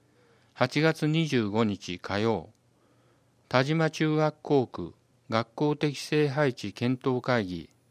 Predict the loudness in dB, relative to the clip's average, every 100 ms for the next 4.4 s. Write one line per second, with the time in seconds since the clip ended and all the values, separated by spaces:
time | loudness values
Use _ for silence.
0 | _ -4 2 2 2 -4 -8 0 2 2
1 | -4 -6 -4 -4 -4 -6 _ _ _ _
2 | _ _ _ _ _ 0 2 2 0 0
3 | 2 0 0 -2 -4 -6 -4 -2 0 0
4 | 0 0 0 -2